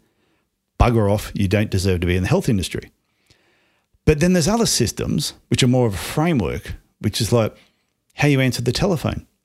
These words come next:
You might say, "These are the certain parts of actually making an appointment," but you let the people freestyle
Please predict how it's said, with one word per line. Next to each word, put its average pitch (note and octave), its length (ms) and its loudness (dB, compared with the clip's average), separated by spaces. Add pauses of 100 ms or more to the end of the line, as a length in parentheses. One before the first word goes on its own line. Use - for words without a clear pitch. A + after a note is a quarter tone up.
(440)
You C#3+ 120 4
might C#3 180 0
say, B2 420 0
"These B2+ 260 2
are B2 40 -4
the A#2+ 60 -2
certain A2+ 280 0
parts - 380 -2
of G2 80 0
actually G#2 240 0
making G2+ 280 0
an F#2 40 0
appointment," C3+ 420 -2 (400)
but C3+ 140 0
you C3 140 0
let D3+ 260 0
the C#3+ 60 -2
people B2+ 300 2
freestyle A2 840 0